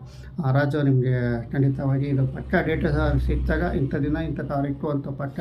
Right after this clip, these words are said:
ಡೇಟ್ ನಿಮಗೆ ಕನ್ಫರ್ಮ್ ಆದಾಗ ಖಂಡಿತವಾಗಿ ನಾನು ಟೂ ಬಿ ಎಚ್ ಎ ಫ್ಲ್ಯಾಟ್ ಬಗ್ಗೆ ಮಾಹಿತಿ ಕೊಡ್ತೀನಿ.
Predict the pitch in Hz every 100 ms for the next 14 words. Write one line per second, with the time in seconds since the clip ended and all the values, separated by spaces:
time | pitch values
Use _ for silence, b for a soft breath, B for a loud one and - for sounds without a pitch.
0 | 147 151 160 156 139 131 135 127 185 143
1 | 190 147 139 139 143 131 147 135 135 139
2 | 131 143 - B B B - 131 127 123
3 | 120 113 113 B B B - - - -
4 | - 147 139 135 - 131 - 143 135 135
5 | 127 127 123 - - 127 - 180 196